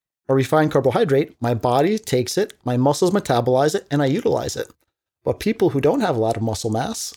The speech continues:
will eat refined carbohydrates and your body doesn't use it, and that gets stored as fat. When you gain that extra fat, you get type two diabetes, high blood pressure, high cholesterol, you know, certain forms of cancer. And that's kind of one of my passions is I, I think we could live,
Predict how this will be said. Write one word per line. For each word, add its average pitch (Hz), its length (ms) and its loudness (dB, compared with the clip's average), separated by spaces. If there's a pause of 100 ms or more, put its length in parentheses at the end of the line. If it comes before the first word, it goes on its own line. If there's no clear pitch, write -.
(100)
will 131 180 0
eat 202 180 -4
refined 127 380 -2
carbohydrates 127 680 -2 (120)
and 123 120 -2
your 123 100 0
body 156 260 0
doesn't 165 320 0
use 117 200 -2
it, - 240 -6
and 120 80 0
that 123 140 -2
gets 135 160 0
stored 117 220 0
as 139 120 -2
fat. - 280 -2 (840)
When 104 140 -2
you 113 60 -2
gain 127 200 0
that 143 100 0
extra 151 240 -4
fat, - 340 -2 (140)
you 131 80 -2
get 135 140 -2
type 139 180 0
two 170 120 0
diabetes, 185 680 -2 (340)
high 139 140 -4
blood 107 220 0
pressure, - 300 -6
high 80 140 -4
cholesterol, - 600 -4 (360)
you - 60 -6
know, 131 160 4
certain - 300 -2
forms 180 260 0
of 165 120 -6
cancer. - 420 -2 (640)
And 113 120 -6
that's 139 160 -4
kind 143 180 0
of - 260 -8
one 131 140 0
of - 20 0
my 131 100 0
passions - 460 -2
is 117 100 0
I, 117 100 -2 (200)
I 127 60 0
think 175 160 0
we 202 80 0
could - 120 2
live, 127 280 4